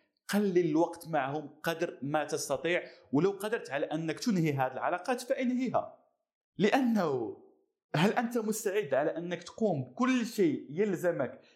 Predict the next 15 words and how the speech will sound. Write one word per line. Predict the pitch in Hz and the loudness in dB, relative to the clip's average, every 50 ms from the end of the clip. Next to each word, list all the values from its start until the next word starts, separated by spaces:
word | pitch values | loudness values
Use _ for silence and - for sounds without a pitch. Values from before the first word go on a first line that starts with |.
| _ _ | _ _
لتصل | - 139 160 170 - 233 214 - 233 214 175 151 | 0 0 0 2 2 0 0 0 0 2 2 2
لهذا | 135 147 151 156 156 147 123 | 2 0 -2 -2 -2 -4 -6
الليفل | 127 139 143 165 196 226 208 - 143 139 131 | -4 0 0 2 4 2 2 0 -2 -4 -4
من | 139 160 175 175 | -4 -4 -4 -4
النجاح، | 170 151 143 139 135 127 151 165 185 196 190 - - _ _ _ _ _ _ _ _ | -4 -2 -2 -4 -2 -2 0 0 0 0 -2 -8 -16 _ _ _ _ _ _ _ _
ولا | 120 147 160 165 160 160 | 2 4 4 4 2 0
ستبدأ | 160 - - - 165 147 131 131 156 143 - - - - | -2 -6 -6 -4 -4 -4 -2 -2 -2 -2 -2 -6 -12 -14
تؤثر | - - 160 - - - 165 131 | -2 -2 -2 -2 0 0 0 2
عليك | 117 127 131 147 151 143 147 | 2 0 0 -2 -6 -6 -6
الأمور | - - 131 131 139 147 139 | -4 -2 -2 -2 -2 -2 -4
الخارجية | 117 107 - 139 127 127 127 131 127 123 131 135 143 147 147 - - - _ _ | -4 -4 -2 -2 -2 0 0 -2 -4 -4 -6 -4 -4 -4 -4 -8 -12 -20 _ _
واللي | - 120 127 135 156 | 0 0 2 4 4
منها | 160 175 180 147 135 135 135 | 2 2 0 -2 0 0 0
دائرة | 131 147 139 131 131 127 131 127 127 | 0 0 0 0 0 -2 -2 -4 -6
المقربين؟ | 123 123 117 - - 113 107 107 98 - 101 90 78 - | -10 -10 -10 -6 -6 -4 -2 -2 -4 -4 -6 -8 -8 -10